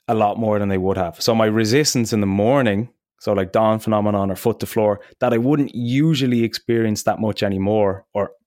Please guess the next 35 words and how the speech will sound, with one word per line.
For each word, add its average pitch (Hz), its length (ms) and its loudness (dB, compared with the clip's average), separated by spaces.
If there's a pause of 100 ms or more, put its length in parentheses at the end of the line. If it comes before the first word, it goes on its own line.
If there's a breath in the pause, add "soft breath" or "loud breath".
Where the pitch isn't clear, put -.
(160)
haven't 104 340 0
experienced 98 440 -2
it 92 80 -10
for - 120 -4
a 92 80 -2
while, 98 440 0 (1160)
it's - 160 -10 (120)
always 127 380 2
going 113 280 2
up 101 120 -6
in 104 60 0
the 95 40 -2
morning, 90 240 -4 (300)
regardless 120 580 2
of 104 120 0
if 101 120 -2
I'm 101 140 0
eating 98 240 0
or 92 60 -4
not. - 180 -10 (800)
And 110 120 0
then 117 120 2
I've 117 120 0
had, 110 360 2 (1300)
as 117 200 2
you 117 60 2
know, 110 180 4
Graham, 104 240 2
I 101 60 2
always 113 200 2
try 110 140 0
and 104 80 -2
stick - 300 -2
to, 107 120 0
like, 98 300 0